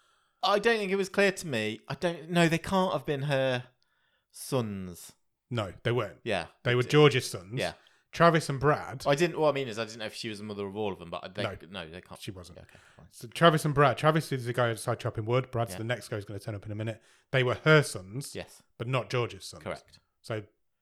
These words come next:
Speaker 2: both parents have got two sons. They're
Speaker 1: Correct.
Speaker 2: half brothers, four
Speaker 1: Yeah.
Speaker 2: brothers, half brothers each.
Speaker 1: Yeah.
Speaker 2: That's the setup. That's where we're at. Um, T J and Ronnie are George's sons' names. Um, and if one of them finds the doctor's bag in the bin,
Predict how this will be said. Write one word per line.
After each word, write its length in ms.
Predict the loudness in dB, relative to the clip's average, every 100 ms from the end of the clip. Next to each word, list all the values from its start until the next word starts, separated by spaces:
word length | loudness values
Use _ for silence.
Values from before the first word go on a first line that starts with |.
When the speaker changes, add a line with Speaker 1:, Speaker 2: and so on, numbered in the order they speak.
| 2
Speaker 2:
both 180 | 2
parents 240 | 4 0 0
have 80 | -8
got 120 | -10
two 120 | -8
sons. 380 | -6 -6 -8 -10
They're 80 | -8
Speaker 1:
Correct. 140 | -8 -6
Speaker 2:
half 200 | -6 -6
brothers, 380 | -12 -12 -16 -10
four 140 | -4 -2
Speaker 1:
Yeah. 60 |
Speaker 2:
brothers, 240 | -4 -12 -12
half 200 | -16 -16
brothers 240 | -18 -20 -20
each. 60 |
Speaker 1:
Yeah. 680 | -20 -20 _ _ _ _ -20 _ -4
Speaker 2:
That's 220 | -2 -2
the 100 | -8
setup. 420 | -10 -12 -14 -12
That's 260 | -6 -6 -6
where 140 | -10
we're 180 | -10 -14
at. 1080 | -20 -20 _ _ _ _ _ _ _ _ -4
Um, 180 | -4 -6 _ _ _ _ _
T 160 | 0 2
J 180 | 4 4
and 120 | 6
Ronnie 380 | 6 4 2 -6
are 80 | -6
George's 400 | -4 -4 -8 -10
sons' 280 | -12 -12
names. 380 | -16 -16 -18 -20 _ _ _ _ _ _
Um, 300 | -10 -10 -10 _ _ -2
and 100 | 0
if 160 | 2 2
one 280 | 2 2 -4
of 40 |
them 80 | -6
finds 240 | -6 -6
the 60 | -6
doctor's 300 | -10 -10 -14
bag 300 | -8 -6 -6
in 140 | -8
the 60 | -6
bin, 200 | -4 -4